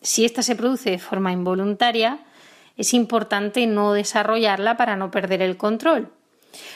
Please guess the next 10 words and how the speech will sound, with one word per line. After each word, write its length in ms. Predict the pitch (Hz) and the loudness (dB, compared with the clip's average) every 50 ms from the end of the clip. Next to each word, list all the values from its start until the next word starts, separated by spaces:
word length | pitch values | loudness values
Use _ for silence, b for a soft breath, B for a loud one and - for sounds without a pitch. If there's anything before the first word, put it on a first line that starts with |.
| B B _ | B B _
Por 140 | - 254 294 | 0 2 2
eso 140 | 320 - 381 | 2 0 -2
es 80 | 359 | 0
tan 160 | - 339 302 | 0 2 2
importante 720 | 285 277 254 262 247 220 226 - 262 269 269 254 269 269 247 | 2 2 0 0 -2 -2 0 2 2 2 2 0 -2 -4 -4
tanto 720 | - - - 247 247 247 240 226 220 - - 202 202 - | -2 0 0 2 2 2 2 0 -2 -4 -6 -6 -6 -4
conocernos 720 | - - 196 190 190 185 185 - 214 202 208 202 196 - 208 | -4 -2 -2 0 -2 -2 -2 -2 -2 0 0 -2 -2 -2 -2
a 80 | 196 | -2
nosotros 560 | 185 185 180 - 196 185 - 202 190 190 - | -2 -4 -4 -4 -6 -4 -4 -4 -4 -2 0
mismos, 640 | 240 254 277 269 262 269 220 214 214 214 214 - B | 2 2 2 2 0 -2 -2 -2 -2 -2 -4 -6 B